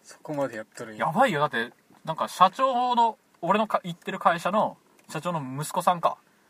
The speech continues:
Speaker 1: うん。
Speaker 2: 息子さんから日本酒もらったのよ。
Speaker 1: あ、そうなんだ。
Speaker 2: その日本酒でさえも、ちゃんと一升のクソでかいやつよ。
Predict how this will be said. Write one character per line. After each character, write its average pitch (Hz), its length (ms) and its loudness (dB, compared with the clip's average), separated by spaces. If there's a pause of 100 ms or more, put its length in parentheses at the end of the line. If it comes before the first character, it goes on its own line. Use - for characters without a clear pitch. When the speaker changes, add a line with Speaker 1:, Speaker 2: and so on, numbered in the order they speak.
(280)
Speaker 1:
う - 60 -12
ん。 160 40 -6
Speaker 2:
息 175 80 -4
子 196 160 2
さ 208 140 6
ん 202 60 0
か 220 100 2
ら 240 240 6 (180)
日 156 60 -2
本 170 140 4
酒 170 100 -4
も 135 80 2
ら 139 60 2
っ - 40 -2
た 135 100 0
の 92 60 -8
よ。 80 120 -16 (560)
Speaker 1:
あ、 - 20 -12
そ 135 40 -12
う - 20 -12
な - 140 -16
ん - 20 -10
だ。 196 80 -2
Speaker 2:
そ 294 100 8
の 302 100 6
日 220 80 4
本 330 220 2
酒 330 180 -2
で 277 140 2
さ 311 220 8
え 202 80 2
も、 165 300 -2 (760)
ち - 40 6
ゃ 320 60 6
ん 254 40 2
と 165 60 -4
一 202 140 -2
升 220 180 4
の 143 120 0
ク - 120 -8
ソ 208 80 2
で 202 80 6
か 247 80 2
い 165 40 2
や 113 60 -4
つ - 80 -16
よ。 104 140 -10